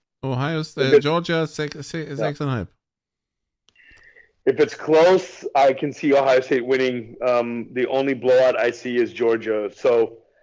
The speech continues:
Speaker 2: um, I, I, I really do think that Georgia,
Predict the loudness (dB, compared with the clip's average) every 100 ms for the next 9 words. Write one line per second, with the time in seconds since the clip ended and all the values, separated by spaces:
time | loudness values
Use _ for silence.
0 | _ -4 0 2 0 -4 -10 -12 -18 _
1 | _ _ _ _ _ _ _ _ _ _
2 | -20 _ _ -20 -20 -20 -20 _ -10 -2
3 | 0 2 2 4 2 2 0 0 0 0
4 | 0 -2 0 0 2 2 4 2 0